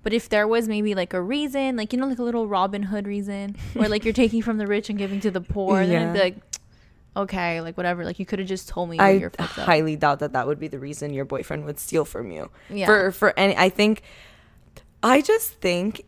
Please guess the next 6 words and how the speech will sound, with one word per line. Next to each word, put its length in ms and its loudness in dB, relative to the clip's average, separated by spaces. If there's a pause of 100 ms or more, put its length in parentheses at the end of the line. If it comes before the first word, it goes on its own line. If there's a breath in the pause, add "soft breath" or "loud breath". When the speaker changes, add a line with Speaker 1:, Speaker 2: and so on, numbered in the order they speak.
Speaker 2:
if, 500 -2 (500)
so, 480 2
like 300 0
you 40 -4
said, 220 2
like, 260 4